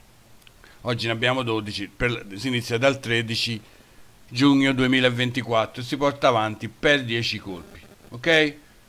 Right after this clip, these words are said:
Poi fate i calcoli della seconda quartina e della terza quartina, ok, ragazzi? Io con questo ho finito, spero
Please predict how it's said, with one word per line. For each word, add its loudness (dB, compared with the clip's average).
Poi -2
fate 0
i -6
calcoli -4
della -2
seconda -6
quartina -2
e 0
della 4
terza 6
quartina, -2
ok, 0
ragazzi? -2
Io 6
con 6
questo 6
ho -4
finito, 4
spero 6